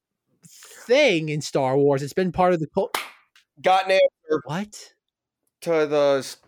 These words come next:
Speaker 2: s-, Superstar Destroyer.
Speaker 1: Okay, can we, okay, okay, c-, Peanut Gallery, just hold on.
Speaker 2: Go, go, go ahead. I, I'll, I'll wait. I'll wait patiently. <laughs>
Speaker 1: Thank you, Zenger.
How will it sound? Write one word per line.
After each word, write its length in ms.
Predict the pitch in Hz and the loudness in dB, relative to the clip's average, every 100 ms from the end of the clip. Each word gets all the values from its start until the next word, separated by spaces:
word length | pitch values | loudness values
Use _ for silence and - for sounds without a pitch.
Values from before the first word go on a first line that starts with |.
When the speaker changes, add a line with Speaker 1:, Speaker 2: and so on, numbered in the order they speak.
| _ | _
Speaker 2:
s-, 120 | - - | -20 -20
Superstar 580 | - 160 139 139 143 139 | -10 -10 -8 -4 -4 -4
Destroyer. 480 | - 113 95 85 82 | -6 -8 -8 -8 -6
Speaker 1:
Okay, 120 | 156 | -4
can 140 | - 185 | 0 -2
we, 80 | - 175 | -2 -4
okay, 360 | 170 147 139 - 143 | 0 2 2 -4 -8
okay, 240 | 147 139 127 | -2 -2 -4
c-, 220 | - 123 147 | -10 -10 -2
Peanut 240 | 180 175 | 0 2
Gallery, 380 | 175 170 175 165 | 2 2 2 2
just 120 | 151 | 2
hold 160 | 175 165 | 2 4
on. 140 | 151 | 2
Speaker 2:
Go, 160 | 160 147 | -2 0
go, 200 | 147 139 | -2 0
go 200 | 135 123 | 0 0
ahead. 300 | 107 92 98 _ | -2 -8 -12 _
I, 200 | 110 107 - 107 | -4 -4 -4 -4
I'll, 180 | 110 - | -4 -2
I'll 180 | 117 110 | -4 -2
wait. 300 | 110 85 - 117 | -4 -4 -8 -4
I'll 180 | 135 123 | -4 -6
wait 380 | 113 117 90 - _ - 214 | -6 -4 -4 -14 _ -20 -14
patiently. 800 | - 101 95 - - 87 80 78 _ _ | -6 -6 -6 -16 -16 -18 -18 -20 _ _
<laughs> 140 | - | -4
Speaker 1:
Thank 280 | 143 131 127 | -2 0 0
you, 100 | 156 | 0
Zenger. 440 | 147 143 143 147 | 0 -2 -4 -6